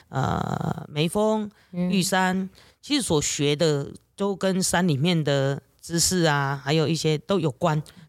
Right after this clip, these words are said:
Speaker 1: 那我就想到，那台湾的人，台湾的民众呢？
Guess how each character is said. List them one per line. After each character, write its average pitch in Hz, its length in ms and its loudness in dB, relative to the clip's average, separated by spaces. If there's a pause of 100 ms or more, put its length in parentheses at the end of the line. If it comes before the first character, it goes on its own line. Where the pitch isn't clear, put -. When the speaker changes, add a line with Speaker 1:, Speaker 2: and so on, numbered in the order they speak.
Speaker 1:
那 311 100 -2
我 104 80 4
就 262 100 0
想 127 300 -2
到， 180 240 2 (720)
那 339 100 -4
台 254 140 0
湾 294 160 0
的 277 80 2
人， 220 320 0
台 226 160 -2
湾 277 160 0
的 220 200 2
民 214 260 2
众 226 340 2
呢？ 202 260 0